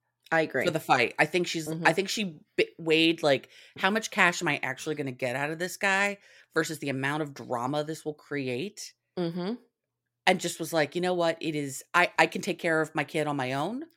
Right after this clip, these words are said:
Speaker 1: Okay, I also wanted to say, when looking to see if they owed money, I found that Cody has a speeding ticket.
Speaker 2: Yeah, you were texting me about this last night,
Speaker 1: Mm-hmm.
Speaker 2: so
Speaker 1: He has
Speaker 2: share.
Speaker 1: a speeding ticket from twenty twenty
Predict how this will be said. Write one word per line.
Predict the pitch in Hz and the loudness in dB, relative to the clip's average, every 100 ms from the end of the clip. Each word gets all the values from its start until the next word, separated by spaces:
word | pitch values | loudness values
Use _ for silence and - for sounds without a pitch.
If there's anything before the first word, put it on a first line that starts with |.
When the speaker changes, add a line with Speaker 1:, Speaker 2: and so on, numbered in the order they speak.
| _ _ - | _ _ 4
Speaker 1:
Okay, | 240 240 214 - | 6 8 6 8
I | 202 208 | 10 12
also | 240 330 392 | 10 8 2
wanted | 311 254 220 | 4 2 4
to | 208 | 0
say, | 202 190 | 2 2
when | 175 175 175 | 4 2 4
looking | 226 302 277 | 2 2 0
to | 262 | -2
see | 226 220 | 0 2
if | 214 | 4
they | 202 175 | 4 4
owed | 170 165 | 4 4
money, | 208 214 165 | 2 4 2
I | |
found | 160 190 175 | 2 0 2
that | 156 | 0
Cody | - 196 202 214 | 2 2 4 2
has | 185 160 | 0 0
a | |
speeding | 160 - 175 180 240 | -6 -4 0 2 2
ticket. | 302 339 440 508 - _ _ _ - | -2 0 0 0 -8 _ _ _ -6
Speaker 2:
Yeah, | 302 | -2
you | 311 | 0
were | 349 | 0
texting | 381 381 339 | 0 0 2
me | 202 | 4
about | - 127 | 4 4
this | 131 - | 2 2
last | 202 | 2
night, | 226 339 | 2 -2
Speaker 1:
Mm-hmm. | 381 | -4
Speaker 2:
so | - | 2
Speaker 1:
He | 330 | 6
has | 240 | 6
Speaker 2:
share. | 233 | 6
Speaker 1:
a | |
speeding | 226 - _ 262 277 359 | -2 -10 _ -2 0 0
ticket | 330 320 - | -2 -2 -2
from | 269 | -2
twenty | 233 247 262 | -2 0 0
twenty | 262 247 226 | 0 0 2